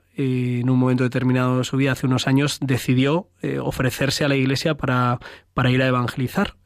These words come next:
en aquel país asiático, y allí se encuentran. No es fácil, seguro que no será fácil hacerlo.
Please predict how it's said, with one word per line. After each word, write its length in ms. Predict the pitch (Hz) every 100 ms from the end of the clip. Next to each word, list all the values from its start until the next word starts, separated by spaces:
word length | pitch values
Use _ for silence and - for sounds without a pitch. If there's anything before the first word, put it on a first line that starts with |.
| -
en 200 | 156 135
aquel 280 | 127 131 123
país 280 | 131 127
asiático, 560 | 135 - 160 139 127 123
y 160 | 220 135
allí 180 | 127 131
se 120 | 143
encuentran. 560 | 123 151 151 127 120 - - - - _ -
No 300 | 127 131 131
es 120 | -
fácil, 360 | 139 - 123
seguro 320 | 120 123 127 120
que 80 |
no 80 | 127
será 240 | - 135 127
fácil 340 | 131 - 131
hacerlo. 380 | 120 143 131